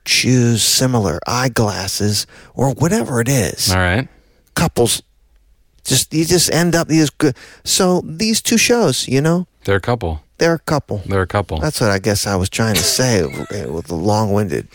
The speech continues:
Speaker 2: Nice. Uh, it's great. It is just like that. We're a couple of shows
Speaker 1: Yeah.
Speaker 2: here. <laughs>
Speaker 1: <laughs>
Speaker 2: Uh, the O E D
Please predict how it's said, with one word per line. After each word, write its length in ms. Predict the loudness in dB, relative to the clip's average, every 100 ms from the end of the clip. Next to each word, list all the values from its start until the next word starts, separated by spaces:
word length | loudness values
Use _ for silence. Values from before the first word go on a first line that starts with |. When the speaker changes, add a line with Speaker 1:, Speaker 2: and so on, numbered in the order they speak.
| -12 -12 -12 -14 -16 -20 -4
Speaker 2:
Nice. 460 | 0 0 0 -4 -8 _ _ _ _ -20 -20 -20 _ _
Uh, 520 | 0 2 2 2 0 -4
it's 100 | -4
great. 420 | 0 0 0 -12 _
It 140 | -2 0
is 160 | 2
just 160 | 0 -2
like 140 | -4
that. 240 | -4 -8 -4
We're 140 | -4 -2
a 40 |
couple 460 | -2 -4 -6 -10 -16 _ _ -12
of 260 | -10 -10
shows 600 | -8 -6 -4 -6 -8 -12 -4
Speaker 1:
Yeah. 280 | 0 0 -2 -4
Speaker 2:
here. 240 | -2 -2 -4
<laughs> 40 | -10 -16 -20 -20 -20 -20 -8 -4 0
Speaker 1:
<laughs> 340 | 0 0 -6 -14 -20 -20 -20 _ _
Speaker 2:
Uh, 240 | -2 0 0
the 100 | 0
O 160 | 2 4
E 80 | 2
D 560 | 2 2 2 0 -2